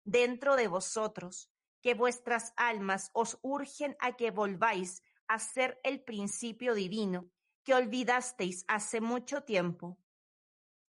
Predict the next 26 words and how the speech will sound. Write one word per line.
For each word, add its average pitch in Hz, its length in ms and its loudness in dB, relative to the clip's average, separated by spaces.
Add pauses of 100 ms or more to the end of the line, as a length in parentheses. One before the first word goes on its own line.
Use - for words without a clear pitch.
(460)
Y 214 160 -2
para 208 360 2
que 208 160 -4
continuéis 214 880 0
como 226 320 2
una 262 340 2
raza 262 520 0
de 190 160 0
entidades 185 800 -2
de 214 160 -2
esta 262 320 -4
forma, 190 560 0 (380)
es 226 280 0
muy 262 360 0
importante 226 960 0
que 196 140 -6
conozcáis 202 920 -2 (220)
vuestra 226 560 0
propia 247 400 2
divinidad, 190 640 -2 (760)
así 202 460 -4
como 214 280 0
la 202 160 4
de 202 100 -2
los 202 220 -4
demás. 208 500 -4